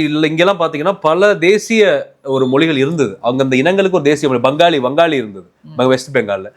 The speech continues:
Speaker 1: ஹிந்தியை கொண்டு வந்து அதை அழிச்சிட்டாங்க.
Speaker 2: ம்.
Speaker 1: இப்ப மம்தா பானர்ஜி வந்து அதை திரும்ப ரிவைவ் பண்ணிட்டு இருக்காங்க,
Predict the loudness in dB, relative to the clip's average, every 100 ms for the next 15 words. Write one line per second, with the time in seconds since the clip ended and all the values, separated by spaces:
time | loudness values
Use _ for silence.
0 | _ -2 2 2 2 -2 -4 -8 -8 -14
1 | -20 _ _ _ -20 -20 _ -4 0 2
2 | 0 2 2 2 0 -2 0 2 2 2
3 | 2 2 2 0 -6 -8 -14 -16 -16